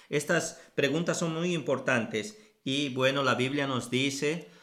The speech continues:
si to-, si solo vives por el aquí y el ahora,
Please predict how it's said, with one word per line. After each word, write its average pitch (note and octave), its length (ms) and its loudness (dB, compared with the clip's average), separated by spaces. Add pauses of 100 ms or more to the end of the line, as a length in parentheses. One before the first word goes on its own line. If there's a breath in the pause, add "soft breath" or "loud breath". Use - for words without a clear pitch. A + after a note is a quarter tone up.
(840 loud breath)
si - 180 -4
to-, D#3+ 400 2
si C3 220 -2
solo D#3+ 460 0
vives E3+ 280 2
por C3+ 140 0
el B2 140 2
aquí D#3 280 2
y F#3+ 80 0
el F3+ 140 4
ahora, C#3+ 680 0